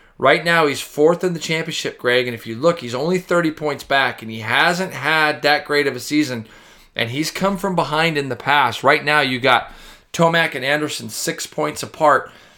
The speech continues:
How about Malcolm Stewart putting together a tremendous year? And really, I'm not gonna say with a little bit of luck, but if he just had a little bit of luck on his <laughs> side, Malcolm probably has another twenty or thirty, twenty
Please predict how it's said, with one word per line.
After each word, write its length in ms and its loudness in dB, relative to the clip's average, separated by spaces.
How 120 0
about 220 4
Malcolm 360 2
Stewart 440 0
putting 220 -6
together 300 0
a 60 -2
tremendous 720 -4
year? 140 0
And 300 -6
really, 420 4
I'm 60 -4
not 140 -2
gonna 100 -8
say 160 -4
with 160 0
a 40 0
little 220 2
bit 120 0
of 100 0
luck, 320 2
but 220 0
if 120 -16
he 80 -14
just 200 -6
had 180 0
a 40 2
little 240 2
bit 140 2
of 80 0
luck 240 0
on 140 -4
his 160 -4
<laughs> 20 -4
side, 340 0
Malcolm 460 0
probably 600 0
has 260 0
another 300 0
twenty 400 -4
or 60 -4
thirty, 280 -2
twenty 360 -2